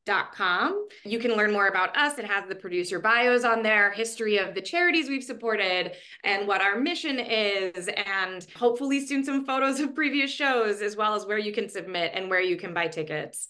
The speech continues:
You can also visit, visit Frigid's website. That's where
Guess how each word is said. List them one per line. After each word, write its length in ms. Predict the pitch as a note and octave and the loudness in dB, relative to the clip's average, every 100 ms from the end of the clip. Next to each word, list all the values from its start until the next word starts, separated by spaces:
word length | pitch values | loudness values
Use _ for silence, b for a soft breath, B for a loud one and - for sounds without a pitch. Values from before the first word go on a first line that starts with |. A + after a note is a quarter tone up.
| B B | B B
You 120 | G#3 | -4
can 120 | A3+ | -2
also 320 | A3+ G#3 G#3 | 0 0 0
visit, 420 | G3+ G#3 G3+ - F#3+ | 0 2 2 0 4
visit 340 | A3+ G#3 - | 4 4 0
Frigid's 400 | G3+ G3 A#3 A3+ | -4 2 2 2
website. 540 | A3 A3+ B3 A#3 D4 | 0 0 0 -2 0
That's 180 | G3+ G3 | -2 -2
where 420 | G3+ G3 G3 F#3+ | -2 0 2 2